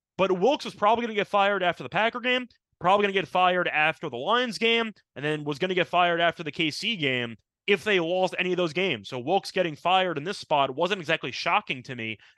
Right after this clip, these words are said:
or at least it wasn't as shocking to me as it was for most of the people that heard the news this afternoon, or I should say yesterday afternoon. But I was not shocked, and I thought that it was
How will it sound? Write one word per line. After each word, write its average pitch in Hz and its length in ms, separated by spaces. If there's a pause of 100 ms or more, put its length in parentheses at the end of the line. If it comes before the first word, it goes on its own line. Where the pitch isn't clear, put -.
or 156 80
at 156 60
least 208 140
it 175 60
wasn't 180 280
as 175 200
shocking 170 380
to 147 60
me 147 300 (320)
as 147 260
it 147 80
was 156 300
for 151 140
most 151 320
of 135 80
the - 80
people 175 420 (680)
that 151 180
heard 214 260
the 175 80
news 147 320
this 131 140
afternoon, 151 640 (420)
or 135 260
I 135 60
should 170 160
say 151 80
yesterday 156 380
afternoon. 117 480 (360)
But 156 260 (120)
I 175 140
was 202 200
not 202 220
shocked, 170 520 (340)
and 160 100
I 156 80
thought 175 320
that 170 120
it 165 60
was 156 320